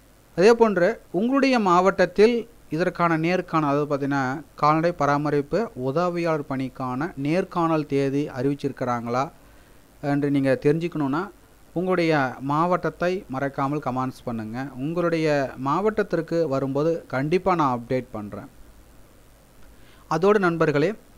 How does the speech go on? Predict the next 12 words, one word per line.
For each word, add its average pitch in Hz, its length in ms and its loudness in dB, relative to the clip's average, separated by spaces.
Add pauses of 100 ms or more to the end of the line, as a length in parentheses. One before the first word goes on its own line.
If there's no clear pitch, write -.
(200)
இந்த 196 160 4 (120)
வீடியோ 202 220 4 (160)
மறக்காமல் 185 500 -2 (120)
நிறைய 185 220 0 (120)
ஃப்ரெண்ட்ஸ்க்கு 190 500 -2
வந்து 135 220 -2
ஷேர் 123 320 -4
பண்ணுங்க. 113 320 -8 (1040)
இந்த 156 100 2 (100)
வீடியோ 180 180 2 (140)
பார்த்துட்ட 147 400 0
பிறகு 127 320 -2